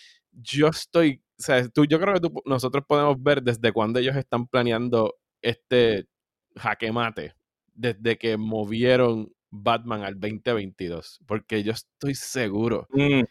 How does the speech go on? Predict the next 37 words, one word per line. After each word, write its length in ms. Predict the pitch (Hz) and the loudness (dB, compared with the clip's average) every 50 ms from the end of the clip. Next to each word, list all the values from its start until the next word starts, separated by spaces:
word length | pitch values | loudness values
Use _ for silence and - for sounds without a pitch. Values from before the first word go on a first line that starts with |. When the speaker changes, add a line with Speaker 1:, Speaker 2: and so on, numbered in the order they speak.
| _ _ | _ _
Speaker 1:
que 180 | - 135 127 120 | 2 2 2 2
si 200 | - - 127 117 | 2 -2 -2 -4
Batman 480 | 104 95 120 110 113 113 123 131 143 | 0 0 0 0 0 0 -2 -2 -4
s-, 160 | 156 - - - | -4 -6 -10 -14
salía 560 | _ - - 143 131 123 131 139 139 131 107 - | _ -6 0 2 2 4 4 4 4 4 2 2
el 160 | 120 117 113 | 0 -2 0
veinte 340 | 107 113 113 113 107 - 131 | 0 0 0 0 0 -2 -2
veintiuno, 600 | 123 135 131 117 - 131 135 131 123 117 107 - - _ _ | 0 0 -4 -4 -2 0 0 2 2 2 0 -2 -4 _ _
ellos 360 | - 104 123 120 110 113 113 | 0 2 2 2 2 0 -2
no 160 | 123 117 98 | -4 -4 -4
se 160 | - - 117 | -4 -4 -4
tiraban 380 | 92 101 92 90 90 90 90 85 | -4 -2 0 0 0 0 -2 -4
esta 240 | 82 - _ 101 87 | -8 -8 _ -6 -4
maroma. 400 | 90 85 76 71 76 78 78 - _ _ _ _ _ _ _ _ _ _ _ _ _ | -2 -4 -4 -6 -8 -12 -16 -20 _ _ _ _ _ _ _ _ _ _ _ _ _
Speaker 2:
Entiendo, 520 | 117 123 120 - 139 135 131 135 127 117 | -4 -4 -2 0 -2 -2 0 2 0 0
eso, 160 | 120 - 92 | 0 0 -2
eso 280 | 117 131 - 185 170 170 | -4 -2 2 2 4 4
es 60 | 175 | 4
un, 80 | - 113 | 2 0
eso 180 | 127 - 160 | 0 2 2
es 60 | 156 | 2
un 80 | 156 147 | 2 2
buen 140 | 147 139 - | -2 -2 -2
punto. 360 | - 107 104 95 - 113 104 - _ | -2 -4 -4 -2 -4 -6 -6 -2 _
Speaker 1:
Porque 200 | 135 135 135 127 | 4 4 4 4
cuando 240 | 139 135 131 135 | 4 2 2 2
tú 80 | - 156 | 2 2
ves 120 | 151 156 | 2 2
la 120 | 208 247 208 | 2 0 -2
cartelera 420 | 214 208 196 214 190 202 214 202 | -4 -4 -2 0 2 2 2 2
de 140 | 202 208 214 | 2 2 0
ellos, 240 | 208 190 165 147 151 | 2 2 2 2 0
es 100 | 147 143 | -2 -4
como 300 | - - 190 185 170 147 | -4 -4 -4 -2 -2 -2
que, 120 | 143 127 | -2 -2
pues, 380 | 113 120 127 127 127 120 123 127 | 0 0 2 2 4 2 2 2
ok, 160 | - 151 165 | 0 -2 -2